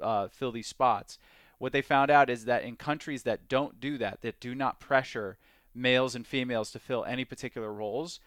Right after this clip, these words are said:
the differences increase at an exponential rate. They don't drop, they go the opposite direction. And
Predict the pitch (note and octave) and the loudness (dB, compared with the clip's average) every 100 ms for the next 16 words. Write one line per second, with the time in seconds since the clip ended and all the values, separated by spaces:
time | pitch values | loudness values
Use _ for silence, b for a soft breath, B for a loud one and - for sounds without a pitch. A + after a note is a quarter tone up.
0 | b b - C3 C#3 D3+ E3+ D3+ C#3+ B2+ | b b -4 -2 0 0 -2 -6 -2 -2
1 | A2+ - D3 C3 - - F3 D3 - G2+ | -4 -8 -6 -6 -8 -6 -2 -2 -4 -6
2 | A#2+ - B2+ - A#2+ A#2 - G#2+ A2 F#2+ | -6 -4 -6 -6 -8 -8 -8 -4 -2 -2
3 | - _ b b b - A#2+ C#3+ - B2 | -6 _ b b b -4 -2 -2 -4 0
4 | C#3+ D3 G#2 - - A#2+ B2 B2 - A#2+ | 8 8 8 0 -8 -6 -4 -6 0 2
5 | A#2+ - A2 A2+ A#2 A#2 - F2+ - - | 2 -4 -8 0 0 0 -4 -16 -18 -20
6 | _ _ _ _ _ - - C3 B2+ A#2 | _ _ _ _ _ -6 2 4 4 0